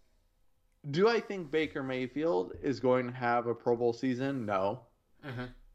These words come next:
Speaker 1: I think the Browns will be like a lot of these teams in the past few years that have run similar versions of this offense that have made the Super Bowl.
Speaker 2: Mm-hmm.
Speaker 1: Right? Like, I
Speaker 2: Yeah.
Speaker 1: think the forty-niners, the Rams, um, the Falcons a few years before that. Like,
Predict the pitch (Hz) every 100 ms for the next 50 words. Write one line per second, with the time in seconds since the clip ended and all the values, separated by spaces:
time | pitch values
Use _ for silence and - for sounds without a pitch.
0 | - 139 147 139 156 147 143 139 143 135
1 | 143 139 135 127 131 139 131 107 - 107
2 | 101 101 98 98 98 98 - 110 104 113
3 | 107 101 117 113 110 113 - 131 123 117
4 | 107 107 104 107 110 98 104 104 101 -
5 | 95 110 98 98 95 101 - 95 85 80
6 | 60 - _ - 135 135 - _ _ _
7 | 110 120 143 - 127 120 - 135 120 123
8 | - 135 139 127 135 143 131 120 104 104
9 | 110 110 104 95 - 104 98 92 87 90
10 | - - - 139 - 131 143 - 131 113
11 | - 120 113 113 113 110 107 - 131 135
12 | 95 80 131 131